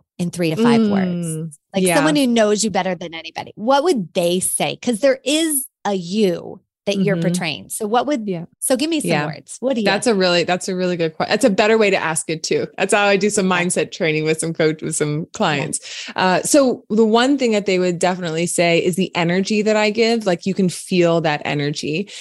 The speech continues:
Speaker 2: You
Speaker 1: Your high
Speaker 2: feel
Speaker 1: vibe.
Speaker 2: high vibe, but also with a deep connection.
Speaker 1: Yeah.
Speaker 2: Because, like, when I listen, I'm very intentional about being fully present, but the energy is something that you can certainly feel. The energy,
Speaker 1: I'm
Speaker 2: you
Speaker 1: gonna
Speaker 2: think, is
Speaker 1: call
Speaker 2: gonna
Speaker 1: that authentic.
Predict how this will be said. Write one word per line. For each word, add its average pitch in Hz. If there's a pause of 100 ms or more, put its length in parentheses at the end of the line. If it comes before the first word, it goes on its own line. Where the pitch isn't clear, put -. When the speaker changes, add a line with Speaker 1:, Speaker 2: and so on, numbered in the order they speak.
(180)
Speaker 2:
You 180
Speaker 1:
Your 175
high 175
Speaker 2:
feel 190
Speaker 1:
vibe. 170 (640)
Speaker 2:
high 240
vibe, 196
but 208
also 254
with 233
a 196
deep 190
connection. 165 (380)
Speaker 1:
Yeah. 185
Speaker 2:
Because, 214
like, 208
when 202
I 190
listen, 226
I'm 185
very 185
intentional 185
about 160
being 165
fully 170
present, 147
but 180
the -
energy 240
is 214
something 180
that 160
you 165
can 170
certainly 160
feel. 147 (640)
The 233
energy, 285
Speaker 1:
I'm 190
Speaker 2:
you 208
Speaker 1:
gonna 254
Speaker 2:
think, 214
is 208
Speaker 1:
call 190
Speaker 2:
gonna 196
Speaker 1:
that 196 (100)
authentic. 185